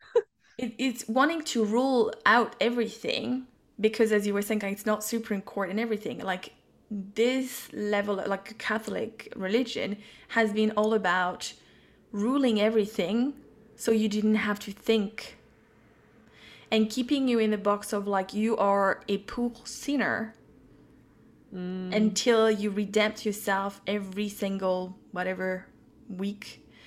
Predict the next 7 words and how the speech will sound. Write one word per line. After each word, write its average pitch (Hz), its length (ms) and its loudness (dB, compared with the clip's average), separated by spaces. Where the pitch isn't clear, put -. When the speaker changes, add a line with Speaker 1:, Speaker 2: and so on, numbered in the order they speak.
Speaker 1:
Um, 190 640 4
and 214 240 4
you 214 180 4
are 196 260 2
keeping 226 360 -2
yourself 202 480 0
small. 208 720 -4